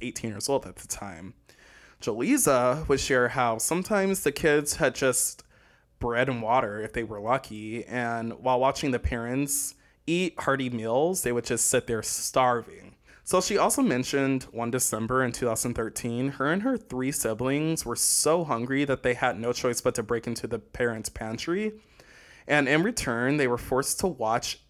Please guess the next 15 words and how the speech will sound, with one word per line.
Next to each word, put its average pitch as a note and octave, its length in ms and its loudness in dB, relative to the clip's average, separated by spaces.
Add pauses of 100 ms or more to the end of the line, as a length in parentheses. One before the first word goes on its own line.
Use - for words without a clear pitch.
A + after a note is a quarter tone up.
everyone D#3+ 460 0
else B2+ 320 0
eat G#2 280 -8
a A2+ 80 -4
hearty B2 460 -2
Christmas - 540 -6
meal F#2+ 440 -10
while A2 280 0
they A2+ 140 -4
starved. - 760 -4 (120)
They B2+ 120 -2
just B2 180 -6
had A#2 160 0
to - 80 -4
watch. G#2+ 500 -6